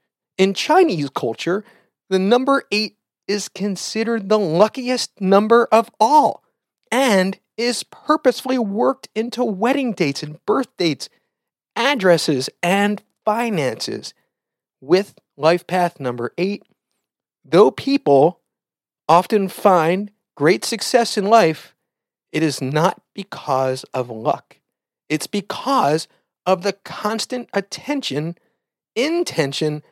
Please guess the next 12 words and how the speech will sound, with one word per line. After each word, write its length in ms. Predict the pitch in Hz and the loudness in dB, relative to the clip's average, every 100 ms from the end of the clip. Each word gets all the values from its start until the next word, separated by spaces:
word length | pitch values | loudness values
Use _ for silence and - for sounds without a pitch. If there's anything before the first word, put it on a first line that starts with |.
| _ - | _ -10
and 260 | 175 196 202 - | -6 -6 -6 -2
effort 380 | 170 - 156 - | -2 0 -2 0
they 140 | 208 | -2
put 360 | 208 - 233 - - | -4 -2 -2 -2 -8
into 480 | 190 220 208 202 196 | -6 -6 -6 -4 0
their 240 | 185 208 | 2 2
work. 440 | 185 202 254 - _ _ _ _ _ _ _ _ _ - | 4 4 4 0 _ _ _ _ _ _ _ _ _ -18
And 100 | 127 | -2
while 200 | 135 147 | 2 4
they 180 | 175 180 | 2 0
excel 400 | - - 185 180 | -2 2 4 4
professionally, 880 | 180 - 226 220 - 143 131 135 | 0 4 4 4 0 -2 -2 -4